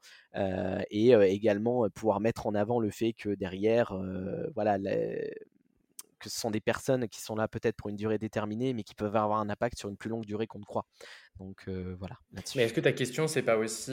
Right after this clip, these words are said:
Speaker 2: hem, si jamais on le, enfin, on faisait plusieurs semaines des stagiaires et alternants par an, tu vois, ça
Speaker 1: Mmh.
Speaker 2: rendrait peut-être du coup, heu, ce côté, parce que j'ai l'impression qu'à travers cette semaine-là, il y a un côté un peu, heu, tu vois, heu, ah, j'arrive pas à trouver le mot, mais pas exclusif,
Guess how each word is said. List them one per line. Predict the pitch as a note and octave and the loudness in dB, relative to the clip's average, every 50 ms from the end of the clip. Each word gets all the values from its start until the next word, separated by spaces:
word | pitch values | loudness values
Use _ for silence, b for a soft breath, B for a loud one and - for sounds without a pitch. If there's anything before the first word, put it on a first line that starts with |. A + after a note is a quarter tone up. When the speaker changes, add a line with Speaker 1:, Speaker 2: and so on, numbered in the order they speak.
| C3+ C3+ | 0 2
Speaker 2:
hem, | B2 A2+ A2 G#2 G#2 G#2 G2+ G2+ G2+ B B B | 2 2 2 0 0 -2 -4 -6 -8 B B B
si | - - C3+ A2+ | -8 -8 -4 0
jamais | B2 B2 C3+ C#3 | 0 2 2 2
on | C3+ C3 | 0 0
le, | A#2+ A#2+ | -2 -4
enfin, | - - - A2 | -6 -4 -2 -2
on | G#2 | -2
faisait | G2+ - A2+ G2 G#2+ G2+ | -2 -4 -6 -6 -6 -6
plusieurs | - - - C3 A#2 C3+ B2+ B2+ | -8 -8 -8 -4 -2 -2 -2 -2
semaines | - - B2+ B2+ B2 B2 A#2+ | -4 -4 -2 0 0 0 0
des | A2+ A2 | -2 -4
stagiaires | - - A2+ G#2+ A2 A2 G#2+ | -4 -4 -4 -2 0 2 2
et | |
alternants | G#2+ G#2 G#2 - G#2+ G#2+ G#2+ G#2+ | 2 2 0 -2 -2 -2 -2 0
par | G#2 A2+ A2 G#2+ A#2+ | 0 2 2 2 2
an, | B2+ B2+ | 0 -2
tu | - | -2
vois, | - C3 B2+ | 0 -2 0
ça | B2+ - G#2+ G2+ | 2 4 4 4
Speaker 1:
Mmh. | |
Speaker 2:
rendrait | G2+ A2+ A#2+ B2 B2 B2+ | 4 2 0 0 0 0
peut-être | B2+ - - B2+ B2 B2+ | 0 0 -2 -2 -2 -2
du | - B2 - | -8 -10 -10
coup, | - - C#3 C3+ C3+ C3+ B B B B - | -6 -6 -6 -6 -6 -8 B B B B -4
heu, | G#2+ G2+ G2+ G2 F#2+ F#2+ F#2+ G2 _ _ _ | -2 0 0 0 -2 -4 -6 -8 _ _ _
ce | - - - B2 | -10 -6 -6 -4
côté, | B2 - C3+ C3 C3+ C3+ C#3+ C#3+ C#3+ C#3 | -2 0 0 0 0 0 0 0 0 0
parce | - A#2+ A#2 - | -2 -4 -6 -4
que | - | -4
j'ai | G#2+ A#2+ | -2 -2
l'impression | B2 A#2+ B2 - D#3 | -2 -2 -2 -4 -2
qu'à | D3 C#3 | -2 -2
travers | A2+ - A2+ G#2 | 0 0 -2 -2
cette | - A#2 G#2 - | -2 -4 -6 -4
semaine-là, | - A#2 A#2 A#2+ C#3 D3+ | -2 -2 0 0 2 2
il | C#3+ | 2
y | |
a | A#2 | 2
un | G#2 G2+ | 0 0
côté | G2+ G#2 G2+ G2+ A2+ | -2 -2 -4 -2 -2
un | G#2 G2+ G2+ | -2 -2 -2
peu, | G2+ - A#2 | -2 -2 0
heu, | A2+ A2 G#2 G2+ G2 G2 - B B B B B - | 2 2 2 2 0 -2 -4 B B B B B -18
tu | - G#2 | -10 -4
vois, | G2+ A#2 A#2+ A#2+ | -2 0 2 2
heu, | A2+ G#2 G2 - - - | 0 0 -4 -6 -8 -8
ah, | A#2 A2+ | -8 -6
j'arrive | G2+ G2+ G2+ G2 - | -4 -4 -6 -4 -2
pas | - A#2 | -2 -2
à | A2 | -2
trouver | - - B2+ A#2+ | -2 -2 -2 -2
le | A#2+ | 0
mot, | B2 C3+ C3 | 0 0 0
mais | A#2+ G#2+ G2 | 0 0 0
pas | G2+ G#2 G2+ - - | 0 -2 -2 -2 -4
exclusif, | C3 - - - B2+ B2 B2 A#2 A#2+ C#3 C#3 - - - | -6 -6 -8 -8 -4 -4 -4 -2 -2 -4 -4 -4 -8 -18